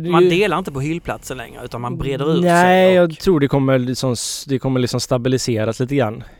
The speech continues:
Speaker 1: Jag kanske inte, kanske inte kommer bli så vansinnigt mycket färre bryggerier, men det kanske kommer öppna nya, men det kommer ju i sådana fall knoppas av, eller så här,
Speaker 2: Mm.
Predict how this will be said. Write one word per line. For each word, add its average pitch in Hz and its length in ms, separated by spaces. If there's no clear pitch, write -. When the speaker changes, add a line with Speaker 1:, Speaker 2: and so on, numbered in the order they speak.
Speaker 1:
Jag 127 120
kanske 147 220
inte, 156 320
kanske 165 220
inte 220 140
kommer 190 180
bli 220 120
så 131 120
vansinnigt 127 580
mycket 120 680
färre 123 580
bryggerier, 147 840
men 127 140
det 127 60
kanske 123 200
kommer 131 160
öppna 151 160
nya, 139 360
men 113 180
det 110 80
kommer 113 220
ju 110 100
i 110 40
sådana 110 180
fall 104 140
knoppas - 480
av, 143 400
eller 104 120
så 98 120
här, - 80
Speaker 2:
Mm. 123 260